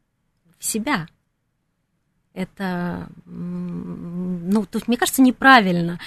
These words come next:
говорить, что, ты знаешь, э, я потратила на твоё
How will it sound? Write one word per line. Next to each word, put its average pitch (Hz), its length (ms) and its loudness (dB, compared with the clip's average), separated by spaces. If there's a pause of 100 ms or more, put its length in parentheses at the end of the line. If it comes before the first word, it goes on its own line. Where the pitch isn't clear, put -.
(260)
говорить, 185 300 0
что, - 140 -14
ты 185 120 -12
знаешь, 294 280 4 (300)
э, 185 360 2
я 202 200 4
потратила 214 600 0
на 185 120 4
твоё 202 400 2